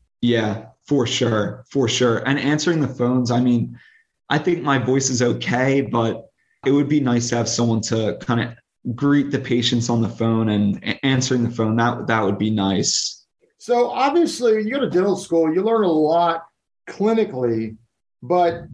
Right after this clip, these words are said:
Speaker 2: I guess you've kind of learned kind of baptism by fire, if you will, that you really weren't taught anything about business at all.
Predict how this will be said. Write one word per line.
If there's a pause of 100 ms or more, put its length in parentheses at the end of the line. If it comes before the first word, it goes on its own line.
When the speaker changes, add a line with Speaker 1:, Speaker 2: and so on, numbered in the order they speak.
(180)
Speaker 2:
I
guess
you've
kind
of
learned (460)
kind
of
baptism
by
fire,
if
you
will,
that
you
really
weren't
taught
anything
about
business
at
all.